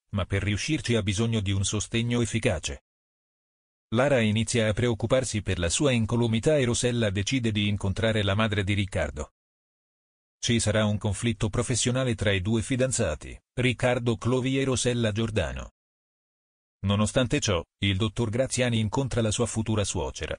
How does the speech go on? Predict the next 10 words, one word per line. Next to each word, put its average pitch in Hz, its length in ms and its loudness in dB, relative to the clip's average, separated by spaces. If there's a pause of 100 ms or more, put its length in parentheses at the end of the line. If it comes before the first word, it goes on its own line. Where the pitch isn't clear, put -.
(120)
Isabella, 85 720 -2 (100)
e 98 200 -2
tra 113 180 0
i 107 140 0
due 110 180 0
nascono 123 380 0
rapidamente 123 580 0
dei 104 160 0
sentimenti. 110 760 -2 (1120)
Isabella, 82 680 0